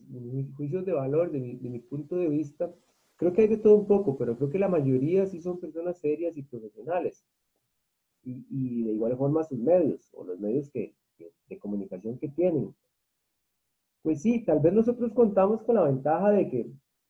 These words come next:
pues, eh, vivimos en democracia, entonces aquí, digamos, n-, no es que si yo publico algo va a venir el, el, el ejército, con todo respeto lo digo, porque,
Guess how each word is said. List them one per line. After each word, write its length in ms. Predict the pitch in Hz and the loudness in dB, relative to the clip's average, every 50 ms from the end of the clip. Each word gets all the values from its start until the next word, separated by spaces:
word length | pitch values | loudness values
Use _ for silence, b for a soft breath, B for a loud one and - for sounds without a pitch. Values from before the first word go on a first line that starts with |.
| _ _ _ _ | _ _ _ _
pues, 300 | - 190 190 185 - - 135 | 0 0 0 0 -2 -2 -2
eh, 100 | 135 131 | -2 0
vivimos 440 | 131 135 139 139 143 151 185 190 226 | 2 2 4 4 4 4 4 4 2
en 100 | 208 202 | 2 4
democracia, 720 | 190 165 139 131 135 147 151 165 185 185 208 220 233 247 | 2 0 0 0 0 2 2 2 2 2 2 0 0 0
entonces 400 | 233 156 135 - 131 147 175 175 | -2 -4 -6 -8 -10 -10 -10 -10
aquí, 240 | 170 151 - 156 160 | -10 -8 -6 -6 -4
digamos, 560 | 170 175 170 165 160 170 180 180 175 - - _ _ _ _ _ _ _ _ _ - | -2 -2 -2 -2 -2 -2 -4 -4 -6 -8 -12 _ _ _ _ _ _ _ _ _ -10
n-, 180 | 135 135 135 - | -6 -6 -6 -4
no 460 | 139 139 139 135 135 135 139 143 147 156 | -2 -2 0 0 2 4 4 6 6 6
es 180 | 170 170 170 | 4 2 0
que 100 | - 196 | -4 -6
si 160 | 190 175 151 | -6 -4 -2
yo 140 | 131 156 156 | -2 -2 -2
publico 480 | - 185 180 170 170 180 175 - 170 165 | -2 -4 -4 -2 -2 -4 -2 0 2 4
algo 340 | 170 180 180 170 165 147 135 | 4 4 2 2 2 4 4
va 60 | 143 | 4
a 40 | 156 | 4
venir 240 | 160 160 165 165 175 | 2 0 -2 -2 -2
el, 260 | 170 156 131 117 113 | -2 -2 -4 -4 -6
el, 160 | 113 110 - _ _ _ _ - | -10 -12 -14 _ _ _ _ -8
el 120 | 131 131 | -6 -4
ejército, 960 | 131 123 131 151 156 156 - - 180 - _ - 175 175 175 175 175 170 - _ _ _ _ _ _ _ _ - | -4 0 0 0 0 0 -2 -10 -16 -16 _ -8 -6 -4 -4 -4 -4 -6 -8 _ _ _ _ _ _ _ _ -14
con 160 | 123 120 117 | -12 -10 -6
todo 160 | - 135 156 | -2 0 0
respeto 400 | 165 175 - - - 170 170 - 165 | 0 0 -2 -2 -4 -4 -4 -4 -4
lo 100 | 147 135 | -2 0
digo, 280 | 143 170 185 202 202 | 0 0 0 -2 -4
porque, 400 | - 113 - _ - 92 92 90 | -6 -10 -18 _ -20 -20 -20 -20